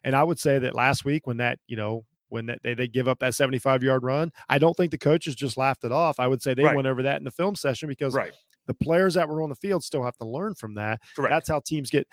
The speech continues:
Speaker 1: I guarantee you, Nick Saban is not satisfied with any score, with any mistakes, you know, any of that. That's, that's how you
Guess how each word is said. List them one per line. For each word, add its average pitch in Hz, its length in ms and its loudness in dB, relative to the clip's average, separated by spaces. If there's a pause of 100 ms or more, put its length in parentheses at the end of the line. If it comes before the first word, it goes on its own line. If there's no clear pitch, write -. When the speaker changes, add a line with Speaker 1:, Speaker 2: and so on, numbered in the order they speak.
(120)
Speaker 1:
I 170 120 8
guarantee 202 360 12
you, 156 140 8
Nick 143 200 2
Saban 147 340 4
is 110 100 -4
not 127 160 0
satisfied 123 540 0
with 107 120 -8
any 143 220 -4
score, 113 480 0 (260)
with 117 200 4
any 147 120 2
mistakes, 123 680 -2 (380)
you 139 100 -6
know, 120 180 0
any 165 220 0
of 127 80 0
that. 110 220 -2
That's, 131 320 -2
that's 123 180 -6
how 139 160 -2
you 135 220 -4